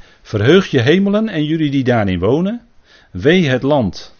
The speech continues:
en de zee, want de diabolos, hè, de duivel, of de dooreenwerper, is naar beneden gekomen naar jullie toe in grote woede, omdat hij weet dat hij nog een korte era heeft. En die era is twaalfhonderdzestig dagen.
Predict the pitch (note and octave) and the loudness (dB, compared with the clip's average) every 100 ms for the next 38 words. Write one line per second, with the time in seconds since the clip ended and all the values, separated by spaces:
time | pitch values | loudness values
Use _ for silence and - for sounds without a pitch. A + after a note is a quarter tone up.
0 | - - - G2+ E2+ E2 A#2 D#3+ E3+ A2+ | -20 -20 -6 -4 -4 -4 -2 -2 -2 -4
1 | F#2 F#2 E2 F#2 F#2+ A#2+ D3 D3+ F#3 - | -2 -4 -4 -4 0 0 2 2 0 -2
2 | C#3 B2+ E2+ F#2 A#2+ C#3+ D#3+ _ _ F#2+ | -6 -6 -6 -6 -6 -8 -12 _ _ -20
3 | F2 - D#2 D2+ D2 D2+ - F2 D#2+ E2 | -18 -12 -10 -10 -12 -16 -20 -16 -12 -8
4 | G#2 B2 A2+ B2+ - C#3+ _ - - - | -6 -2 0 -2 -4 -12 _ -20 -20 -20
5 | - - A2+ A2+ G#2 G2 B2 C#3+ B2 C3 | -8 -2 0 0 0 2 2 0 -2 -2
6 | A#2 F#2 F2 B2 B2 - A#2+ G#2 F2 G2 | 0 0 -2 -2 -4 -2 -4 -4 -6 0
7 | A2+ A2+ G2+ F#2 - - D#2+ B2 C3+ C3+ | 0 0 -4 -6 -10 -16 0 2 2 -2
8 | - _ _ _ - G2+ G2 - E2 D#2+ | -14 _ _ _ -8 -4 -4 -4 -8 -4
9 | A#2 C3+ - G2+ F#2 F#2 F2+ D#2+ D#2 _ | -2 -2 -6 -8 -6 -6 -6 -8 -14 _
10 | F#3 F3 - D3+ C3+ F#2+ D2+ D#2 C#2 - | -4 -4 -10 -6 -4 -4 -6 -10 -12 -8
11 | G2+ A#2 D#3 G#2 G2+ B2+ B2+ A#2 G2+ F#2+ | -8 -6 -6 -6 -8 -10 -8 -6 -6 -8
12 | F2 G#2+ - E2 G#2+ G2 D#2 | -10 -12 -12 -12 -10 -12 -16